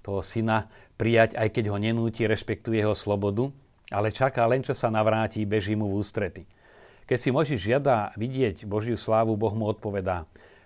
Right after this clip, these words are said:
„Predvediem pred tebou všetku svoju nádheru a vyslovím pred tebou aj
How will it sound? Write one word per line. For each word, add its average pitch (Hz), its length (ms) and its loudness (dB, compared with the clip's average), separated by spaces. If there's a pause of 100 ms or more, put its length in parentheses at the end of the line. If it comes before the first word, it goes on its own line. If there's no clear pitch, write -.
„Predvediem 135 640 0
pred 123 180 0
tebou 120 300 0
všetku 147 400 -2
svoju 131 240 2
nádheru 113 640 0
a 107 140 -4
vyslovím 123 560 -2
pred 117 240 -2
tebou 113 320 0
aj 110 100 0